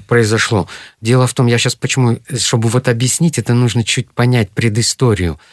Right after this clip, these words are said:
Человек уже находится в таком принудительном состоянии, в этой озабоченности. Он, это то же самое, как, например,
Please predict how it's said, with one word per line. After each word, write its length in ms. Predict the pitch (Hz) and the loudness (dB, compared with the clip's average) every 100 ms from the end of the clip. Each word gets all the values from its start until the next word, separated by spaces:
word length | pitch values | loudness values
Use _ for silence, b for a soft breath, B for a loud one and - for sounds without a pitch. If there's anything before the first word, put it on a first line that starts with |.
| B B | B B
Человек 500 | - 120 127 135 117 | -2 0 2 2 0
уже 280 | 120 117 135 | -2 0 2
находится 840 | 120 117 113 - 160 139 120 - 98 | 2 0 -2 -2 0 0 -2 -4 -6
в 80 | |
таком 480 | - 110 - 139 123 | -4 -6 -2 0 0
принудительном 840 | - 101 120 117 98 131 - 117 104 | 0 0 2 2 0 -4 0 0 0
состоянии, 800 | - - - 107 110 107 92 85 | -4 -8 0 2 4 2 0 -2
в 80 | 92 | -4
этой 260 | 107 107 | -2 0
озабоченности. 1120 | 104 98 104 104 107 98 104 87 80 - - - | 0 0 -2 0 0 0 -6 -8 -14 -18 -20 -2
Он, 260 | 131 123 120 | 2 2 2
это 240 | 135 143 | 2 0
то 180 | 143 143 | 2 0
же 140 | 127 | 2
самое, 400 | 131 151 156 135 | 0 0 0 0
как, 180 | 123 - | -2 -2
например, 480 | 120 - 127 120 | -2 0 2 2